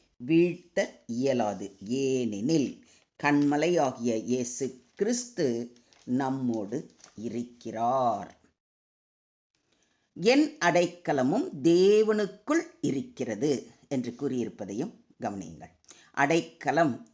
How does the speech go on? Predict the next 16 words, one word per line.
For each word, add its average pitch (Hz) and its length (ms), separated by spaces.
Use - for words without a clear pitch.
என்றால் 120 640
பாதுகாப்பாக 156 1200
ஓடிச் 127 340
செல்லும் 117 460
இடம். 98 360
தாவீது 160 920
தன் 131 340
உயிர் 185 480
ஆபத்தில் 165 680
இருந்தாலும் 123 1080
தேவனிடத்தில் 170 1200
அடைக்கலம் 117 720
பெற 117 260
முடியும் 131 840
என்று - 480
நம்புகிறார். - 580